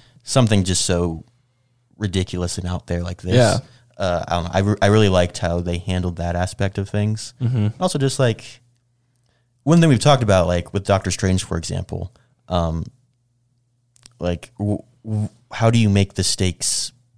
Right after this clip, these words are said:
Speaker 1: bigger?
Speaker 2: Right.
Speaker 1: And I liked that, like, the whole plot of this movie is we have to go save these kids.
Speaker 2: Mm-hmm.
Speaker 1: Like, it was, it wasn't, the world wasn't gonna end. If
Speaker 2: Yeah.
Speaker 1: Gore succeeded, like, honestly, the world would have kept turning.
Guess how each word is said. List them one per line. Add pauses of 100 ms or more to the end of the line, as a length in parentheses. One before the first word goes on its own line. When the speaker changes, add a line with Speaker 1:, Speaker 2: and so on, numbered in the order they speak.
(120)
Speaker 1:
bigger? (340)
Speaker 2:
Right.
Speaker 1:
And
I
liked
that,
like, (440)
the
whole
plot
of
this
movie
is (580)
we
have
to
go
save
these
kids. (120)
Speaker 2:
Mm-hmm.
Speaker 1:
Like,
it
was, (840)
it
wasn't,
the
world
wasn't
gonna
end.
If
Speaker 2:
Yeah. (160)
Speaker 1:
Gore
succeeded,
like,
honestly,
the
world
would
have
kept
turning.